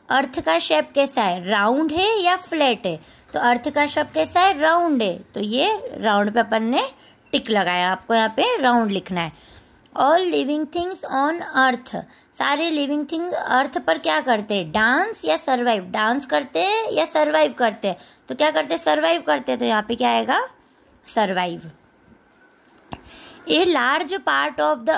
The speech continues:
earth is covered by, जो अर्थ का जो बड़ा पार्ट है वो किससे कवर्ड है? क्लाउड्स या पानी, मतलब बादलों से कवर है या फिर पानी से? तो काई से कवर है? वाटर से। तो अपन यहाँ वाटर पर टिक लगाएंगे, ठीक है।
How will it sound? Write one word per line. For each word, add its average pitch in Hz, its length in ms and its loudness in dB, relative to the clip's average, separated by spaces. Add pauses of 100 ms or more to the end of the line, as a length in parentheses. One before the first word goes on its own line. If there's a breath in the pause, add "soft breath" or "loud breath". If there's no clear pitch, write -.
earth 269 300 0
is 302 300 -8
covered 254 520 2
by, 214 220 0 (500 soft breath)
जो 294 460 0 (100)
अर्थ 277 320 2
का 311 120 4
जो 302 160 -2
बड़ा 254 320 2
पार्ट 262 360 -2
है 254 60 0
वो 262 120 -2
किससे 277 340 -4
कवर्ड 226 440 0
है? 185 280 -6 (200)
क्लाउड्स 330 520 2
या 339 80 2
पानी, 233 280 -2
मतलब 214 240 -4
बादलों 202 400 -2
से 254 120 -6
कवर 269 360 -2
है 370 100 0
या 330 120 2
फिर 302 160 -8
पानी 226 380 -4
से? 196 100 -10
तो 202 100 -10
काई 208 200 -2
से 226 120 -8
कवर 254 340 0
है? 427 80 2 (380 loud breath)
वाटर 254 380 2
से। 196 200 -6
तो 190 120 -8
अपन 202 260 -6
यहाँ 427 380 -2
वाटर 214 340 0
पर 175 140 -4
टिक 170 200 -10
लगाएंगे, 165 460 -10 (440 soft breath)
ठीक 285 200 -2
है। 466 140 0